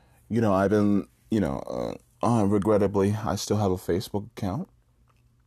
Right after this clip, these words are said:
<laughs> I know a lot of my followers on Twitter will look at me and go, "Why? Why do you have a Facebook account?" And, you know, I, it, it keeps me, you know, in touch with friends and family and,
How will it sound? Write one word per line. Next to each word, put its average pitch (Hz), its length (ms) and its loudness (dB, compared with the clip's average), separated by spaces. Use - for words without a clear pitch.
<laughs> - 160 -10
I 101 100 2
know 101 160 4
a - 20 2
lot 95 180 2
of 92 80 0
my 90 440 -4
followers 95 600 0
on 90 140 -2
Twitter 101 420 0
will 87 320 -4
look 95 220 -2
at 95 80 -4
me 95 100 -4
and 85 140 -8
go, 92 80 -4
"Why? 175 640 -2
Why 139 400 0
do 127 80 -4
you 120 160 -2
have 104 220 -4
a 98 40 -6
Facebook 95 540 -4
account?" 78 380 -12
And, 76 400 -12
you 143 80 -8
know, 147 100 -6
I, 139 280 -4
it, 85 760 -4
it 151 160 -2
keeps 170 380 -4
me, 139 380 2
you 123 180 -4
know, 117 80 -4
in 117 160 -6
touch - 240 -12
with 120 120 0
friends 120 520 -2
and 82 160 -8
family 101 600 -4
and, 64 220 -12